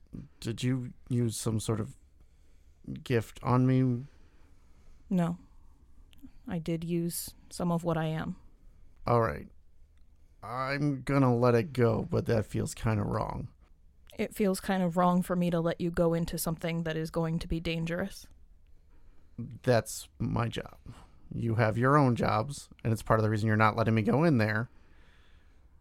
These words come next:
Speaker 1: And I'm letting you come with me. So maybe in the future, ask.
Speaker 2: Did you not mean it?
Speaker 1: N-,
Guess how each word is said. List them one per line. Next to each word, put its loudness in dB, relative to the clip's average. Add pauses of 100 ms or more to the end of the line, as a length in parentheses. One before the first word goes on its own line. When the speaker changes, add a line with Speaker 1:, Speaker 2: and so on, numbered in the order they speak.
(160)
Speaker 1:
And 2
I'm 2
letting 4
you 6
come 2
with 4
me. -6 (840)
So -2 (280)
maybe 0
in 0
the 0
future, 2 (520)
ask. 0 (1040)
Speaker 2:
Did -4
you 0
not -2 (320)
mean -2
it? -4 (960)
Speaker 1:
N-, -2